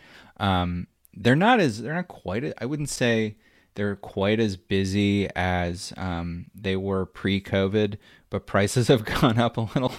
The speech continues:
Uh, so the, if you're just looking at, we're not talking about profit, but you look at the revenue numbers,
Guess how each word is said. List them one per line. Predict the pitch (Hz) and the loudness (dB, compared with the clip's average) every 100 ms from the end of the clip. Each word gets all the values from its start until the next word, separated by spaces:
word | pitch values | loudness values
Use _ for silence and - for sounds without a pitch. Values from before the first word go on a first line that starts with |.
| - - - 160 - | -18 -18 -10 -10 -4
Uh, | 113 107 110 | 0 0 0
so | - 143 110 107 - - | 0 2 4 2 -4 -4
the, | 113 107 101 | 0 2 2
if | 113 117 | -2 0
you're | |
just | 113 110 | -2 2
looking | 120 | 4
at, | 110 95 | 4 2
we're | 117 117 | -2 -2
not | 117 | -4
talking | 127 123 | -4 -2
about | 101 - | -4 -4
profit, | - 107 107 90 | 4 6 6 0
but | 98 - | -2 -4
you | 110 | -2
look | 101 | 0
at | 98 98 | 0 -2
the | 98 | 0
revenue | 98 101 104 117 113 | 4 4 6 4 4
numbers, | 110 110 123 123 120 - | 4 2 2 0 -2 -6